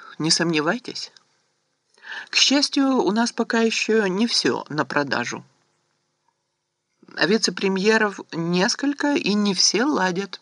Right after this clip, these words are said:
между собой». Аналитик написал что-то на листочке, протянул Страхову. «Прочтите, запомните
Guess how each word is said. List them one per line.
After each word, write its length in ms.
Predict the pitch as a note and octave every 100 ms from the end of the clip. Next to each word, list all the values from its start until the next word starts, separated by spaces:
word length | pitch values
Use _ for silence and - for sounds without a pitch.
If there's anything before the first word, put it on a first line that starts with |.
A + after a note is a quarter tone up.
| -
между 340 | D#3+ D3+ E3+
собой». 420 | - G3 F3+ D3 _ _ _ _ _ _ _ _ _ _ _ _ _
Аналитик 500 | - C3 D3 D3 - D3+
написал 440 | C#3 A2 - B2
что-то 300 | - C3 B2
на 120 | C3
листочке, 600 | B2+ - - G3 - A3+ - - - - - - -
протянул 440 | - E3+ D#3 D#3 G#3
Страхову. 640 | - - A#2+ - C3+ C#3+ C3 _ _ _ _ _ _ _ _ _ _ -
«Прочтите, 720 | D#3+ C#3+ - - C#3+ G3+ A#3 -
запомните 880 | - C#3+ C#3+ - E3+ G3 A3+ B3 B3